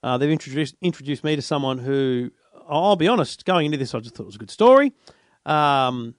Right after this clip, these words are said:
coming out of it, I, I'm, I've been, I don't know, what do you call it, m-, moved, um, somewhat by this story. And, um, yeah, it's, I, I hope that you'll find some inspiration in, in the conversation you're about to hear. Um, I hope it's not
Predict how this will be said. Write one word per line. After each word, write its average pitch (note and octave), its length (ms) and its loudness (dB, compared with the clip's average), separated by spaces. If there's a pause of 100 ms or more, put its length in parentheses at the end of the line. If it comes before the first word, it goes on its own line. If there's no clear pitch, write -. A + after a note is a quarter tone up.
(160)
coming E3 260 0
out G3+ 140 4
of G3+ 60 2
it, F#3+ 100 4
I, D#3 160 6
I'm, C#3+ 260 -2
I've C3+ 180 -4
been, C#3+ 360 0 (720)
I - 100 -16
don't G2 100 -14
know, A#2 160 -8
what A2 80 -8
do A2+ 80 -8
you G2+ 60 -10
call D#3 160 -8
it, A2+ 100 -12
m-, C3+ 140 -8
moved, G#3 540 4 (460)
um, C#3+ 420 -2
somewhat E3 480 -2
by D#3 480 2
this D#3 140 -4
story. F3 460 -2 (520)
And, D3+ 360 -4
um, C3 400 0 (880)
yeah, A#3+ 200 2
it's, A#2 280 -4
I, D#3+ 280 0
I - 20 -2
hope A3 300 2 (220)
that E3 120 -2
you'll D#3 140 -2
find D#3+ 360 0
some E3+ 160 -2
inspiration E3 720 -2
in, D3+ 320 -4
in D#3 140 -6
the C#3+ 60 -4
conversation D#3 600 -4
you're C#3+ 80 -2
about C#3 220 -4
to B2 60 -6
hear. A3 340 -4 (600)
Um, B2+ 580 -2
I E3 80 -4
hope F3+ 100 -2
it's - 160 -10
not B2+ 180 -6